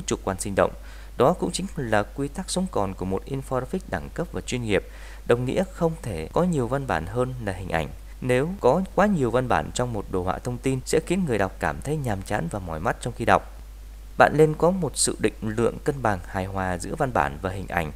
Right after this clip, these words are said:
rút ra những gạch đầu dòng cốt lõi nhất trong một rừng văn bản chi tiết để đưa vào đồ họa thông tin. Năm là viết phần giới thiệu thật tốt. Trước khi người đọc truy cập vào đồ họa thông tin của bạn,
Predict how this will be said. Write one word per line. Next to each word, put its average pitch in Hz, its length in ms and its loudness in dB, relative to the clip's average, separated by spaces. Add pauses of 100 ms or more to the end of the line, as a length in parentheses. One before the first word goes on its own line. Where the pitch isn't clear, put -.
(140)
rút 208 120 4
ra 151 200 4
những 143 160 0
gạch 131 200 -2
đầu 98 180 2
dòng 95 260 0
cốt 170 200 0
lõi 147 180 0
nhất 185 200 0
trong 120 220 -2
một 107 180 -2
rừng 101 260 0
văn 110 180 -2
bản 78 260 0
chi 120 160 -2 (100)
tiết 185 260 0
để 87 300 2
đưa 117 180 0
vào 95 220 0
đồ 85 180 -2
họa 87 120 -2
thông 98 160 -8
tin. 104 180 2 (920)
Năm 135 320 6
là 104 360 6
viết 214 200 2
phần 110 220 4
giới 139 100 4
thiệu 123 260 0
thật - 160 -4
tốt. 196 160 6 (280)
Trước 226 160 4
khi 156 200 4
người 113 320 2
đọc 104 220 -2
truy 139 360 -4
cập 107 160 4
vào 95 180 4
đồ 92 140 0
họa 92 140 2
thông 127 180 -6
tin 135 140 -4
của 78 160 -8
bạn, 82 240 2